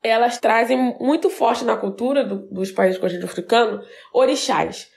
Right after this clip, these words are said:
que pra eles é como se fossem os deuses pros gregos, né? Cada orixá, ele é associado a um elemento da natureza ou a uma área da profissão, a um objeto. E Ogunye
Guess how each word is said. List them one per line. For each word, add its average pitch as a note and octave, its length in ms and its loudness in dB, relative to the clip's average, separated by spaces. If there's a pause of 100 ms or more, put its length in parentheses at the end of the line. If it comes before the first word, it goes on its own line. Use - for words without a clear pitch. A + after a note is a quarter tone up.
que E4+ 160 4
pra F4 280 4
eles D#4+ 240 2
é F4 80 4
como E4 160 -2
se C#4+ 100 -4
fossem D#4+ 300 0
os C#4 100 -2
deuses C4+ 520 2
pros C#4 420 -2
gregos, F3+ 680 -2
né? G3+ 300 0 (340)
Cada G#4 220 0
orixá, B3+ 560 0 (240)
ele A3 200 2
é A#3 60 2
associado A#3+ 560 0
a - 20 0
um C#4+ 140 0
elemento C4+ 340 0
da A3+ 120 -2
natureza A3 680 0 (320)
ou C4+ 240 2
a D4 80 2
uma D#4 220 -2
área B3+ 400 2
da A3 80 -2
profissão, A#3+ 720 -2 (240)
a A#3 160 2
um B3 120 0
objeto. G#3+ 720 0 (300)
E E4 260 2
Ogunye C4 640 2